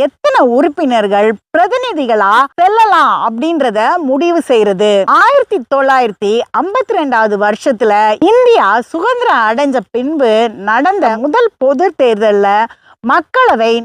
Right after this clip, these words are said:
நானூத்தி தொண்ணூத்தி நாலு உறுப்பினர்களை கொண்டிருந்தது. அதுக்கப்புறம் ஒவ்வொரு பத்து ஆண்டுக்கும் இந்த எண்ணிக்கையை மாற்றுறதுக்காக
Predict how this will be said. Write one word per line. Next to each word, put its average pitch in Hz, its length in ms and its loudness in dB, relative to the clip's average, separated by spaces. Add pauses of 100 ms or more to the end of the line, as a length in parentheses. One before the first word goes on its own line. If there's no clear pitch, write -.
(120)
நானூத்தி 359 500 -2 (140)
தொண்ணூத்தி 302 480 -2
நாலு 214 260 2 (300)
உறுப்பினர்களை 302 680 0 (120)
கொண்டிருந்தது. 233 600 0 (560)
அதுக்கப்புறம் 247 640 0 (240)
ஒவ்வொரு 508 360 2 (160)
பத்து 226 300 -2 (140)
ஆண்டுக்கும் 226 580 -2 (300)
இந்த 302 140 0 (200)
எண்ணிக்கையை 330 560 0 (160)
மாற்றுறதுக்காக 233 840 0